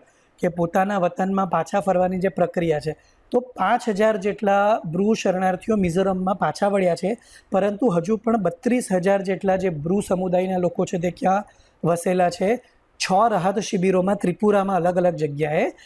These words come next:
રહે છે. જૂન બે હજાર અઢારમાં બ્રુ કેમ્પના સમુદાયના નેતાઓએ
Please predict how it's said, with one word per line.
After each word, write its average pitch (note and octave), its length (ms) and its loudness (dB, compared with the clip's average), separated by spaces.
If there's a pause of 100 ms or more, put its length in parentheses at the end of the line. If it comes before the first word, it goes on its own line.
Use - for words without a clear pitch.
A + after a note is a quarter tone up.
(160)
રહે D3+ 260 2
છે. E3 200 -4 (400)
જૂન A3 320 4
બે A3 120 2
હજાર G#3 300 0
અઢારમાં E3+ 760 0
બ્રુ F#3 200 2
કેમ્પના G3+ 460 -4
સમુદાયના F#3+ 580 0
નેતાઓએ E3+ 580 0